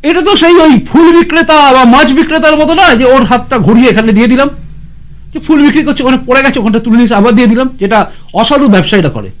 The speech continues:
সেটা তো আমরা করি না, কারণ আমরা জানি সম্মান দিতে হবে। শ্রদ্ধার আসনে বসানো কোনো ব্যক্তিকে আমি আমার গলায় থাকা কোনো উত্তরীয় বা আমার পরা কোনো, কোনো জিনিসকে দিয়ে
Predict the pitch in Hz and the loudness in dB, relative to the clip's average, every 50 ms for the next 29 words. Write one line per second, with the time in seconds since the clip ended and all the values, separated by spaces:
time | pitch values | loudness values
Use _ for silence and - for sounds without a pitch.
0 | - - - 185 220 254 294 294 311 311 320 349 349 277 160 113 - - - - | -20 -12 -8 -6 -4 -2 -2 0 0 0 0 2 2 2 0 -2 -8 -12 -18 -20
1 | - - - - - - - - - 208 208 202 202 240 262 233 233 262 311 - | -20 -20 -20 -20 -20 -20 -20 -14 -8 -4 0 0 2 2 2 2 2 2 0 0
2 | - 185 185 190 196 180 147 120 - - 98 101 - - - - - - - - | 2 2 2 4 4 2 0 -2 -4 -6 -12 -16 -18 -20 -20 -20 -20 -20 -20 -20
3 | - - - - - - - - - - - - - - - - - - 254 269 | -20 -20 -20 -20 -20 -20 -20 -20 -20 -20 -20 -20 -20 -20 -20 -16 -6 -2 -2 0
4 | 214 214 330 359 349 302 254 - 302 294 285 247 240 214 262 269 262 - 247 254 | 0 2 2 2 2 2 2 2 2 2 4 2 2 2 2 2 2 2 2 2
5 | 233 196 202 - - - 254 - - 139 - - - - - - - - - - | 2 2 2 0 0 -2 -2 -2 -2 -6 -6 -8 -16 -18 -20 -20 -20 -20 -20 -20
6 | - - - - 175 220 247 214 135 92 - - - - - - 190 208 262 294 | -20 -18 -8 -4 0 0 2 0 0 -4 -8 -14 -18 -10 -4 0 2 2 2 2
7 | 294 - 165 185 180 214 226 220 240 214 233 - 254 220 202 165 - - - 233 | 2 0 0 0 2 2 0 0 -2 -4 -4 -2 0 0 0 0 -2 -2 0 0
8 | 226 170 117 - - - - - - - - - - 196 214 - 165 180 180 214 | 2 2 0 -2 -6 -14 -20 -20 -20 -20 -20 -10 -4 -4 -4 -2 0 0 2 2
9 | 254 277 254 160 151 175 190 214 240 226 - 226 220 214 202 208 196 180 156 185 | 2 2 0 -2 -2 0 2 2 2 2 2 0 0 0 0 2 0 2 4 2
10 | 233 - - - 202 180 147 127 | 2 0 0 -2 -4 -2 -2 -4